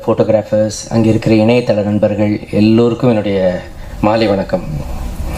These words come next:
இப்போல்லாம் இது ஒரு ட்ரெண்டாவே போச்சு. யாரை பார்த்தாலும் சின்ன வயசுலேருந்தே நான் உங்க ஃபேனுங்கிறாங்க.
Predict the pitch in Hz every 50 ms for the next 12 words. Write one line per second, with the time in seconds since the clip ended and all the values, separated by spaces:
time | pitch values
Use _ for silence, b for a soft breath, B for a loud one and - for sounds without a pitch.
0 | B B B B B B B B B B B B B B B - - - - -
1 | - 123 143 170 175 156 135 127 123 120 110 - - - 127 123 135 127 139 139
2 | 135 143 143 - - 110 - - - - 110 110 110 117 127 135 139 135 139 135
3 | 127 - 139 139 131 113 110 117 120 120 B B B B B B B B B B
4 | B - 147 139 151 160 147 151 139 - - 147 139 131 147 143 131 120 117 110
5 | 104 101 - 110 107 107 107 104 98 95 92 92 92